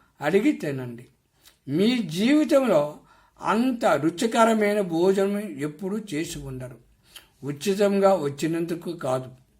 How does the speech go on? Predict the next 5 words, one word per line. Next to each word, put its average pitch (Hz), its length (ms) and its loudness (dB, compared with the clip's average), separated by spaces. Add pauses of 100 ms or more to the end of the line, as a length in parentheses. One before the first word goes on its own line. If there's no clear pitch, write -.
(460)
మంచి 165 460 -6
మనసుతో 143 500 -4
పెట్టినందుకు 117 1040 -12
వాళ్ళు. 101 220 -12 (2500)
ఇక 185 420 2